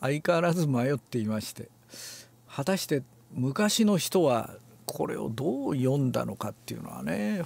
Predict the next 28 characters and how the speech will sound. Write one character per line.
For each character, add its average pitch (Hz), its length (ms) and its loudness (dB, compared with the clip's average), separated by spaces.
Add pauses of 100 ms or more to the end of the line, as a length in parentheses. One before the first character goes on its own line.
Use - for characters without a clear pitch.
本 196 220 -2
当 180 180 -4
に、 165 240 -2 (800)
え 117 960 -2 (260)
ー、 127 120 2
七 160 360 4
と 156 360 0 (100)
九 165 380 2
で 98 140 -6
す - 120 -4
ね。 165 300 2
七 - 400 0
と 113 200 -2 (140)
九 - 240 2
な 156 160 4
ん 110 160 -4
で 110 80 -8
す - 140 -10
け 107 80 -4
ど 107 100 -6
も 113 80 0
ね。 151 180 -2 (460)
七 - 400 -4
段、 113 340 0
八 117 380 -2
段、 110 320 -2
九 - 180 0
段。 117 220 0